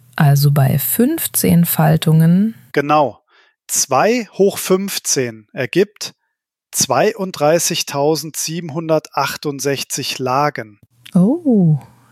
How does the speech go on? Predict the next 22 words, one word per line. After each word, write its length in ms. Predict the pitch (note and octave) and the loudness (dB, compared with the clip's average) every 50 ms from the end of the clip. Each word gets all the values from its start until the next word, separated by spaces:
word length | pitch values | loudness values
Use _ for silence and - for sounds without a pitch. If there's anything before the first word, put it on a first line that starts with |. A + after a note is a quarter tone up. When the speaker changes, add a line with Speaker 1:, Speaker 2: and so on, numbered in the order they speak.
| _ - | _ -4
Speaker 1:
das 160 | - D#3+ - | -4 -2 -2
ist 180 | D3+ - - | -2 -2 0
ja, 380 | - D3+ D3 C#3 C#3 C#3 C3 - _ _ _ _ _ _ _ _ _ _ _ _ _ _ _ _ | 0 2 2 2 2 0 -2 -4 _ _ _ _ _ _ _ _ _ _ _ _ _ _ _ _
das 160 | - D#3+ D#3 D3+ | -2 0 0 2
ist 120 | D3 - | 2 2
Mathematik, 880 | D#3+ D3 - - D3 C#3 C3+ - - - D#4 D#4+ - - - - - - - | 2 2 2 2 2 2 0 0 -2 -2 -2 -2 -4 -8 -12 -14 -6 -2 0
nicht 340 | D#3+ C#3 - - - - - | 2 2 0 0 -2 0 0
Magie. 560 | C#3 - C3 - C#3+ C#3 - - - - - - - _ _ | 2 2 2 2 2 0 0 -2 -6 -12 -20 -20 -20 _ _
Speaker 2:
<laughs> 580 | - - - - - - - - - E3+ - - D3 - _ _ _ - - - - - - - - - - _ _ - | -10 -10 -8 -4 -4 -4 -4 -2 -4 -6 -4 -6 -8 -8 _ _ _ -18 -16 -14 -12 -12 -12 -12 -14 -16 -20 _ _ -4
Genau. 520 | - C3+ B2+ B2+ B2 A#2+ G#2+ G2 F2+ - _ _ _ _ _ _ _ _ _ _ _ _ - | -2 -2 0 2 2 0 0 -2 -8 -18 _ _ _ _ _ _ _ _ _ _ _ _ -12
Die 60 | C#3+ C3 | -8 -4
Legende 580 | B2+ B2+ - C#3 C#3+ E3 G3+ G#3 G#3 F#3+ D3 | -4 -2 0 0 0 0 0 0 0 2 2
hat 160 | C#3+ D3 - | 0 -2 -2
sich 200 | - - - - | -4 -4 -4 -4
um 80 | D#3 C#3 | -6 -6
die 140 | B2+ B2+ - | -8 -4 -2
Zahl 380 | - - - C3 C3+ C#3+ C#3+ | 0 2 2 2 2 2 2
gerenkt, 760 | C3+ C#3 B2+ A#2+ B2+ B2 A#2+ A2 G2+ - - - - G#2+ G#2 - _ _ _ _ _ _ - | 2 0 0 0 0 -2 -4 -6 -10 -14 -12 -10 -8 -10 -10 -10 _ _ _ _ _ _ -12
aber 160 | - - - | -8 -8 -8
die 160 | - - - | -8 -8 -4
eigentliche 640 | - C#3 D3 G3 A3 A#3+ G3+ - - F#3 - - D#3 | -2 0 0 0 0 -4 -8 -8 -6 -4 -4 -4 0
Meisterleistung 1000 | C#3 C3+ C#3+ D3 C#3+ - - C#3+ C3 C3+ C3+ C#3 C3 - - - B2+ B2 - | 2 2 2 2 0 0 -2 0 2 2 2 2 2 -2 -4 -6 -10 -12 -14